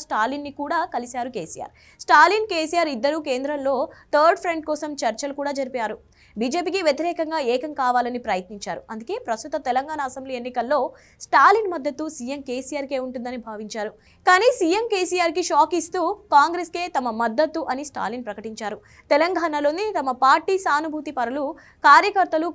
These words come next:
కాంగ్రెస్ గెలుపు కోసం పనిచేయాలని కూడా కోరారు. ప్రతి నియోజకవర్గంలో కాంగ్రెస్ కు మద్దతుగా ప్రచారం చేయాలని పిలుపునిచ్చారు. తమిళనాడులో ఇప్పటికీ కాంగ్రెస్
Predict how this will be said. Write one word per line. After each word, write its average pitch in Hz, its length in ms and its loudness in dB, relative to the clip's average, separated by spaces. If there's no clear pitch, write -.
కాంగ్రెస్ 285 400 4
గెలుపు 233 260 -6
కోసం 226 220 -8
పనిచేయాలని 285 600 -8
కూడా 311 200 -6
కోరారు. 220 320 -4
ప్రతి 302 260 8
నియోజకవర్గంలో 311 680 2
కాంగ్రెస్ 277 400 4
కు 285 140 -6
మద్దతుగా 269 460 -4
ప్రచారం 285 440 -8
చేయాలని 277 380 -10
పిలుపునిచ్చారు. 254 560 -8
తమిళనాడులో 330 520 6
ఇప్పటికీ 370 380 4
కాంగ్రెస్ 330 360 4